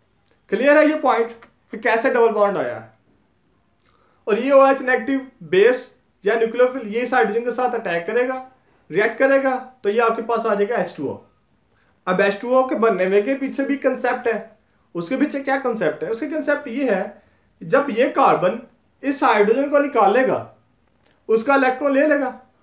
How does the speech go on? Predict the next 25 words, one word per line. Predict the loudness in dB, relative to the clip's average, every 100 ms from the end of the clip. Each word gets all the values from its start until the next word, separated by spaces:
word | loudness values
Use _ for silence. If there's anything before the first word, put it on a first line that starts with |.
| _
और | 0
उसके | 2 2 2
पास | 2 0
तो | -2
था | 0 0
ही | 2
एक | 0 0
electron, | -2 -2 -6 -8 -12 _ _ _ _
तो | 0
अब | 2 2 0
क्या | 0
है, | 2
hydrogen | 4 2 2 0 -2 2
as | 4
a | 4
proton | 4 2 4 2 2 0
release | 0 0 0
हुआ | -2 -2
है, | -4 -12 _ -2
एच | -2 0
positive | 0 0 -2 -4
one | -4
की | -6
form | -8 -10 -10
में। | -16